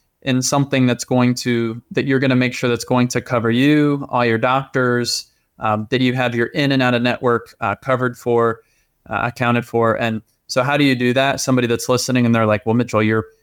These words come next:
you know, you're talking ten miles over my head. I, how do I do that?" Um, the easiest way to do that for the average person is to work with somebody that you trust. Um, like us, uh, we do that for people.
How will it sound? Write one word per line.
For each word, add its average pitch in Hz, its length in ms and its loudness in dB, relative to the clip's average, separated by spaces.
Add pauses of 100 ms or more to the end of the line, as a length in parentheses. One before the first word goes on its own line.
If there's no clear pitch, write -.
(120)
you 120 80 0
know, 110 60 2
you're 113 120 0
talking 117 600 -2
ten 135 200 -2
miles 123 360 2
over 117 220 2
my 110 120 0
head. 117 280 0
I, 107 180 0 (300)
how 135 160 -4
do 127 120 2
I 117 80 2
do 120 220 0
that?" 101 320 -2 (400)
Um, 107 380 -2 (360)
the 143 200 -2
easiest 196 420 2
way 147 220 2
to 139 160 -4
do 117 240 0
that 135 440 0
for 123 220 0
the 117 180 0
average 120 420 -2
person 120 340 -2
is 123 120 -2
to 117 120 -2
work 113 320 0
with 135 140 -2
somebody 127 440 0
that 117 140 -2
you 113 120 -4
trust. - 580 -2 (460)
Um, 110 440 0 (120)
like 120 360 -2
us, 123 460 0 (120)
uh, 113 200 0
we 127 140 2
do 123 160 2
that 110 260 -2
for 117 120 -2
people. 113 540 -2